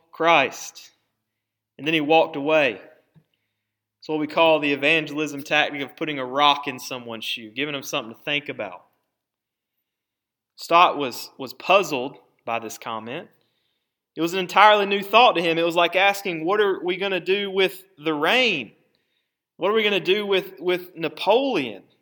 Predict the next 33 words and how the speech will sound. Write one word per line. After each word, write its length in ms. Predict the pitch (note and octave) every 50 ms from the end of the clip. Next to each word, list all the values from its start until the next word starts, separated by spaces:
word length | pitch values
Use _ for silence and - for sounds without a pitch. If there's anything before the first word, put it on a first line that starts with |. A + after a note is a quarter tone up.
| _ _ _
He'd 200 | - F#3+ G#3+ F#3
never 280 | G3 G#3+ A#3+ A#3 A3+ A3
considered 640 | - G#3 F3 E3+ - - - A3 A3+ G#3+ G3+ F3
that 80 | D#3+ F3
he 320 | E3+ E3+ E3 E3 E3 - - _ - - _ _ _
would 140 | - E3 D#3+
have 260 | E3 F3 F3+ F#3+ - -
to 140 | D#3+ C#3 C3 -
do 260 | F#3 A3 A#3 A3+ G3+
something 600 | - - - F#3+ F#3 - - - F3 E3+ D#3+ C#3+
with 340 | C#3+ D3 D3 D3 C#3+ D3 - _ _ _ _ _ _ _
Jesus, 460 | - F#3 A3+ A#3+ A3 E3+ D#3 D3 -
but 200 | - D#3+ D3 D#3
this 220 | G#3 A#3 A3+ -
small 320 | - F#3+ F3+ F3+ F#3 F3+ F3
seed 640 | - - - G#3+ A3 A3 G3+ F3+ D3+ B2 - - _ _ _ _ _ _ _ _ _ _ _
planted 420 | - - G3+ G#3+ G#3 G3+ F#3 E3+ D#3
by 100 | E3+ E3+
this 220 | F#3 F3+ F3 -
clergyman 640 | - - G3+ G#3+ G#3 G#3 - F3+ F3 E3+ D#3+ D#3 D#3
would 100 | D#3 D3
sprout 500 | - - - F3+ F#3+ G3 F#3+ F3 - E3
and 140 | D#3 D3+ -
grow 440 | D3+ D#3 F3 F#3+ G3+ G#3 G3+ G3
in 80 | F#3+ F3
the 80 | E3 D#3+
heart 260 | - F#3 F3+ F3 D#3+
of 80 | D3
Stott, 460 | - - - - G3 F#3+ F#3 F3+ E3 D3+
and 80 | D#3+
he 100 | F#3 G3+
would 140 | G3 F3+ D3
become 580 | D#3+ D#3 - - - G#3 G#3+ G#3 G3 E3 D3+